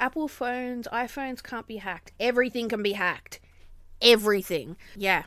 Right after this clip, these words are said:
wrong. Do not click on anything. You'll download something and then your phone's fucked. So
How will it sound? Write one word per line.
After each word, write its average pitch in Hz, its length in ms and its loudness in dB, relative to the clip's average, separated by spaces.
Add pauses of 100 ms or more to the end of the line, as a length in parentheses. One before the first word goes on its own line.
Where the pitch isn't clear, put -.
wrong. 175 320 0 (280)
Do 277 120 0
not 320 180 0
click 202 220 -4
on 190 100 -2
anything. 196 720 -4
You'll 226 160 -2
download 233 420 6
something 196 400 0
and 180 80 -4
then 170 120 -6
your 170 60 -8
phone's - 300 -12
fucked. - 320 -16
So - 280 -8